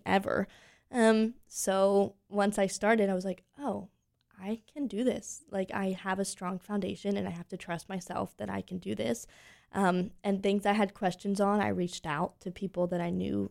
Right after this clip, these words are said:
you know, could help me. Um, the orchestra itself for Les Mis was the most supportive group of people I have ever experienced in my <laughs> entire life. They were so kind,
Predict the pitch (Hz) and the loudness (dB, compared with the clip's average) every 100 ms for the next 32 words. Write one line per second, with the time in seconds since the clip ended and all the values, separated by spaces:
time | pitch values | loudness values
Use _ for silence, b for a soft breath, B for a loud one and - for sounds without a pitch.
0 | - 190 202 - 165 - - 190 196 b | -4 -4 -4 -6 -8 -8 -4 -2 -2 b
1 | b b b - 196 185 185 - - 233 | b b b 2 4 4 2 -2 2 6
2 | 294 285 - 208 - - - - 190 175 | 6 6 2 4 6 2 0 6 8 6
3 | - - _ _ _ _ _ _ _ _ | 2 -18 _ _ _ _ _ _ _ _
4 | _ - 220 202 202 196 - 202 190 - | _ 2 4 6 4 2 2 0 0 -4
5 | 202 202 196 196 - - _ _ _ _ | 0 4 4 4 0 -10 _ _ _ _
6 | _ _ - 202 196 - 226 240 254 - | _ _ -2 0 0 2 6 6 6 2
7 | 196 190 175 - 180 110 - 185 185 180 | 0 0 -8 -8 -2 -2 0 4 4 2
8 | - 185 175 165 160 - 98 98 101 - | -2 -2 2 0 0 -2 -2 0 -2 -6
9 | - 208 - - - - 392 370 330 320 | -4 -2 -2 -4 -6 -6 -4 -4 -6 -12
10 | 330 - 247 254 294 320 - 277 240 277 | -16 2 6 8 6 4 2 6 6 6
11 | 277 277 240 247 294 | 2 2 4 4 2